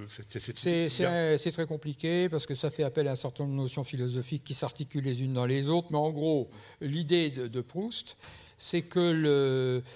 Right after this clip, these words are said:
Speaker 2: le, la littérature, la véritable vie,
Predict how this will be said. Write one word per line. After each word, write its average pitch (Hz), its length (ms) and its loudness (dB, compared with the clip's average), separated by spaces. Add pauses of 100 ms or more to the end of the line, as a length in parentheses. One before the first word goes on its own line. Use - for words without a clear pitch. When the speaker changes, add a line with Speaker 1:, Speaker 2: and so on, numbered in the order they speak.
(300)
Speaker 2:
le, 117 1300 0
la 170 120 4
littérature, 180 920 -2 (920)
la 147 140 0
véritable 165 560 2
vie, 175 460 -4